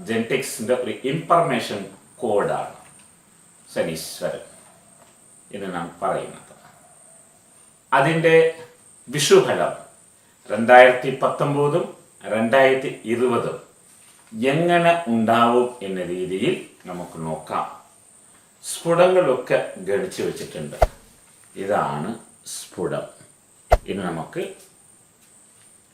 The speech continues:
നോക്കാം. സ്ഫുടചിന്തയിൽ സൂര്യൻ സഞ്ചരിക്കുന്ന നക്ഷത്ര പാദചാരവും ആ നക്ഷത്രാധിപതിയുടെ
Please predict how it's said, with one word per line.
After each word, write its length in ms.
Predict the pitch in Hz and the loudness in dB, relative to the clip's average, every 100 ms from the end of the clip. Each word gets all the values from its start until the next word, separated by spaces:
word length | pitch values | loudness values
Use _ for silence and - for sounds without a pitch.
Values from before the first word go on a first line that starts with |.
| 98 | -12
നോക്കാം. 380 | 87 - - 82 - - _ _ _ _ _ _ _ _ _ _ _ _ _ _ _ - | -10 -10 -12 -14 -16 -20 _ _ _ _ _ _ _ _ _ _ _ _ _ _ _ -20
സ്ഫുടചിന്തയിൽ 840 | - 151 170 156 139 123 101 92 - - - _ _ _ _ _ _ _ _ _ _ | -6 0 0 -2 -2 -2 -2 -6 -8 -16 -20 _ _ _ _ _ _ _ _ _ _
സൂര്യൻ 720 | - - 151 156 160 143 - - - - _ _ _ _ - - | -12 -6 -2 0 2 4 2 0 -12 -20 _ _ _ _ -8 -2
സഞ്ചരിക്കുന്ന 880 | 131 113 120 104 - 107 95 87 - - - 98 | 0 2 2 0 -4 -6 -4 -6 -8 -16 -14 -10
നക്ഷത്ര 440 | 107 131 120 120 107 - - | -6 -4 -4 0 0 -2 -2
പാദചാരവും 800 | 92 90 90 90 80 73 80 123 - _ _ _ _ _ _ _ _ _ | 0 0 -2 -6 -8 -8 -8 -10 -12 _ _ _ _ _ _ _ _ _
ആ 60 | 143 180 180 | 2 4 4
നക്ഷത്രാധിപതിയുടെ 1080 | - 190 190 180 170 170 156 151 139 143 | 2 0 4 8 10 8 4 0 0 -2